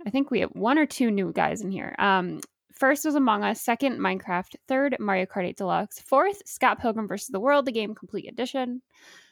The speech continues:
Fifth s-, is, yeah, fifth is Animal Crossing New Horizons, sixth Super Smash Bros Ultimate,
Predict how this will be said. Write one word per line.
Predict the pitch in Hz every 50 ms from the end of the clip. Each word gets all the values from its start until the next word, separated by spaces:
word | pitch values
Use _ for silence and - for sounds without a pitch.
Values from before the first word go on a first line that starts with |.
| _ _
Fifth | _ - 285 339 370 - - -
s-, | - - - - _ _ _ _ -
is, | - 220 208 208 202 208 202 - - - _ _ _ _ _ -
yeah, | 208 196 160 180
fifth | - - 269 277 -
is | 254 -
Animal | - 240 240 269 285
Crossing | - 277 262 262 - 254
New | 233 233
Horizons, | 214 220 208 202 202 - 226 240 262 269 - - -
sixth | - - - 294 349 - - - -
Super | - - 240 214 220 214
Smash | - 208 185 190 -
Bros | 190 170 185 220 -
Ultimate, | 254 277 - 277 262 240 -